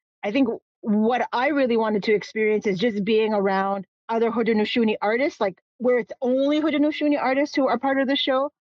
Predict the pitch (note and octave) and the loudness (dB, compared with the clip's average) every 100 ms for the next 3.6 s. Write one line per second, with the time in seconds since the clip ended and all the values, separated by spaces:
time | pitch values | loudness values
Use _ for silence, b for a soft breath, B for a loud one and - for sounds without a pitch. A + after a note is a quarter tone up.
0 | _ - E3+ A#3+ - G#3+ - A#3 G#3+ G3+ | _ -4 0 0 -2 -6 -2 0 0 0
1 | G#3 G3 G3 F3+ G#3 - G#3+ G#3+ G#3 - | -2 0 0 0 -2 -2 -2 -2 -4 -4
2 | G3 F#3+ - G3+ G3 - F#3 F#3 G3 G3 | -2 0 0 -2 -2 -6 -4 0 0 -2
3 | F#3+ G3 G#3 F#3+ F3+ | 0 0 0 -2 -4